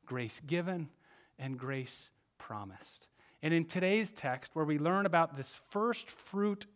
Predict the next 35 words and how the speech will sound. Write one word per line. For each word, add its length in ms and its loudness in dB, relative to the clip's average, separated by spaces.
feast 580 -2
law 540 4
that 200 -6
God 280 -12
gave 260 -12
his 140 -16
people, 500 -6
we 140 0
learn 260 4
this 160 0
basic 520 -2
truth 360 -2
that 140 -8
the 80 -4
widow 460 0
understood, 600 -8
that 240 0
all 280 6
that 120 2
we 100 0
have 360 0
comes 280 -10
from 220 -12
God. 320 -14
When 180 0
we 120 0
give 340 4
to 100 2
him, 220 0
we 60 -2
remember 600 2
that 140 0
he 180 -2
is 140 -4
God, 420 -10